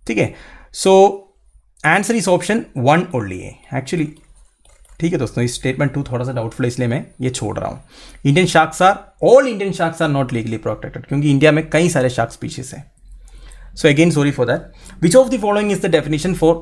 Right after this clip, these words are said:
average value of all the physical and financial assets owned per household in the recently published All India Debt and Investment Survey? वीडियो पॉज कीजिए और आंसर बताइए।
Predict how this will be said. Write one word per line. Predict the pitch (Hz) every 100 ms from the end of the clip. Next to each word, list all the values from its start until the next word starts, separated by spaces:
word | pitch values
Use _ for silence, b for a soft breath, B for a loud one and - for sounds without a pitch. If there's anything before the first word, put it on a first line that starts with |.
| -
average | 139 156 196 165
value | 151 151 151
of | 151
all | 143 147 156
the | 147
physical | 131 139 135 143
and | 139 135
financial | 120 123 - - 120
assets | 175 175 -
owned | 127 127
per | 123 110
household | 110 110 113 117 - -
in | 165
the | 165
recently | 135 127 120 123
published | 120 120 110 - -
All | 127 147 147
India | 127 113
Debt | 113 - -
and | 120 120 123
Investment | 110 - 113 -
Survey? | - - _ 135
वीडियो | 120 143 147
पॉज | 131 127
कीजिए | 123 123
और | 120
आंसर | 110 104 -
बताइए। | - - -